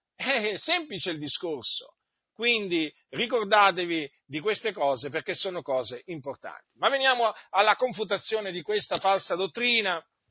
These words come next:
che naturalmente è una falsa dottrina che troverete sempre in bocca ai massoni, perché i ma-, la massoneria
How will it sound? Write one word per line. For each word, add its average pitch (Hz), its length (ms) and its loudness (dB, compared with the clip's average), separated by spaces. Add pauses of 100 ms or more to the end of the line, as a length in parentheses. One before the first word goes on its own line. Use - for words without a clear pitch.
(640)
che 220 140 4
naturalmente 202 720 2 (300)
è 214 160 8
una 185 220 2
falsa 214 320 2
dottrina 190 760 0 (240)
che 190 380 4
troverete 196 640 4
sempre 180 380 -4
in 175 80 -8
bocca 160 260 -6
ai 156 80 -4
massoni, - 480 2 (160)
perché 180 300 -4
i 156 40 -6
ma-, 175 200 -8
la 151 80 -2
massoneria 175 760 0